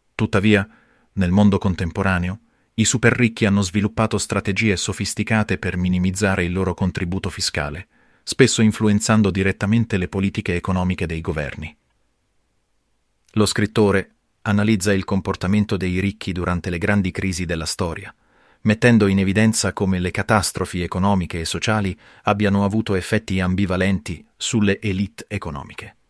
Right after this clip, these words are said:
Durante le guerre dell'epoca moderna, i ricchi si sono spesso divisi in due categorie. Da un lato,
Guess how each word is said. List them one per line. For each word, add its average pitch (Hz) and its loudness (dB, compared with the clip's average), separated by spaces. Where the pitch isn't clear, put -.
Durante 107 2
le 101 2
guerre 101 2
dell'epoca 90 -2
moderna, 85 -2
i 113 4
ricchi 117 2
si 101 -2
sono 101 0
spesso - -2
divisi 95 0
in 92 2
due 104 2
categorie. 90 -4
Da 85 -2
un 87 2
lato, 82 0